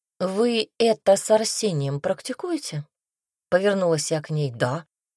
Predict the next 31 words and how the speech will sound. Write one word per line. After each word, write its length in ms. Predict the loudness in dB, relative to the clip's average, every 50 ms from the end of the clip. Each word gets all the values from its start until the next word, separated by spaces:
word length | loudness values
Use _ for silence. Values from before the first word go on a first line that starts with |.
| _ _ _ _ _
Я 100 | -6 -6
сто 240 | -6 -4 -4 -4 -4
раз 320 | -4 -6 -8 -8 -10 -8 -4
говорила, 500 | -4 -2 0 0 0 -2 -2 -4 -4 -6
что 220 | -8 -6 -6 -4
мы 260 | -4 -2 -2 -2 -2
с 120 | -2 -4 -4
Арсением 520 | -4 -4 -4 -6 -6 -6 -6 -6 -4 -4
чего 320 | -2 -2 0 4 4 4 6
только 320 | 8 6 6 6 2 -2
не 140 | -2 -4 -4
пробовали. 720 | -4 -4 -2 -2 -2 -2 -2 -4 -6 -6 -8 -10 -12 -16 _ _ _ _ _ _ _ _ _ _ _ -2
Это 200 | -2 0 0 0
единственный 680 | -2 -2 -4 -4 -2 -2 -2 -4 -6 -6 -6 -6 -6
способ 480 | -6 -6 -4 -4 -4 -2 -4 -6 -4 -4
разнообразить 680 | -4 -4 -4 -6 -6 -6 -4 -4 -6 -6 -6 -8 -8 -8
супружескую 600 | -8 -6 -6 -8 -6 -8 -8 -8 -10 -10 -12 -10
жизнь. 400 | -10 -10 -10 -10 -12 -12 -14 -16 _ _ _ _ _ _ -4
Да 180 | 2 4 4
мужчины 560 | 6 6 2 2 0 0 0 0 2 2 2 0
сейчас 480 | -2 -4 -6 -2 0 2 2 2 2
жениться 580 | 0 0 0 0 0 0 -2 -2 -2 -2 -2 0
перестанут, 840 | 2 2 2 2 2 0 -2 -2 -2 -2 -2 -4 -6 -8 -12 -18 _ _ _ _ _ _ -2
если 280 | -2 0 4 4 2
женщины 640 | 4 4 4 2 2 2 0 -2 -2 0 0 0 -2
им 220 | -2 -6 -8 -8
в 60 | -4
подобных 460 | -2 -2 0 0 0 -2 -4 -4 0
удовольствиях 640 | 2 4 4 4 4 2 0 -2 -2 -4 -4 -2 -2
начнут 320 | -4 -4 -2 -4 -4 -2 0
отказывать". 720 | -2 -2 -2 -2 -2 0 0 -2 -6 -10 -12 -14 -16 -18